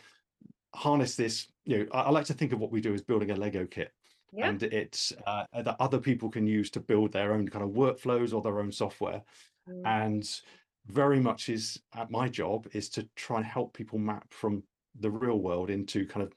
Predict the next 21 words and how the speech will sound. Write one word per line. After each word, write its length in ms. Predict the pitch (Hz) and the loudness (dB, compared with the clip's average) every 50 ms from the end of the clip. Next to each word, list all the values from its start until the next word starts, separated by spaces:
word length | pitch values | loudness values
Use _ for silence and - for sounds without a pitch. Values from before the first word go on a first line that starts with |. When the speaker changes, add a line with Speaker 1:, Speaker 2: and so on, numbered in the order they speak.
| - - - _ - | -14 -18 -18 _ -20
Speaker 1:
harnessing 500 | - - - 131 135 139 117 - 101 90 | -18 -4 0 2 2 2 2 0 -2 -4
that 120 | 87 82 - | -6 -6 -8
technology. 460 | - - 98 90 85 80 87 95 101 | -10 -8 -8 -8 -6 -6 -6 -6 -6
So 240 | - - - 127 123 | -2 0 2 2 4
I 40 | |
think 180 | 110 - 135 107 | 2 2 0 0
very 160 | 113 120 123 | 0 0 0
much 200 | 113 107 - - | 0 -2 -2 -4
in 80 | 110 104 | -6 -4
terms 320 | - - 110 107 101 95 | -2 -2 -2 -2 0 0
of 160 | 104 104 - - _ _ _ _ _ _ _ _ - | -2 -2 -2 -8 _ _ _ _ _ _ _ _ -14
streamlining 720 | - - - - 120 113 104 113 113 113 107 107 107 107 | -14 -10 -4 -4 -4 -2 -2 0 0 2 2 2 2 2
workflows 560 | 107 104 101 98 - - 104 95 98 95 90 98 | 4 2 2 2 0 -4 -2 -2 -2 -2 -2 -2
rather 320 | 98 92 95 95 92 95 | -2 -2 -2 -4 -6 -8
than 160 | 87 98 98 98 | -6 -6 -4 -4
automating 500 | 101 98 - - 92 82 82 - 92 87 | -4 -6 -6 -6 -6 -6 -8 -8 -8 -6
workflows. 540 | 85 85 82 - - - 92 90 87 90 | -4 -4 -6 -8 -10 -10 -8 -8 -6 -6
I 60 | 101 - | -6 -4
think 160 | - 107 107 | -2 -2 -2
automation 540 | 104 104 - 101 98 98 - - - 95 92 | -2 -2 -2 -2 -2 -2 -2 -6 -6 -6 -6
is 200 | 90 - - | -6 -6 -8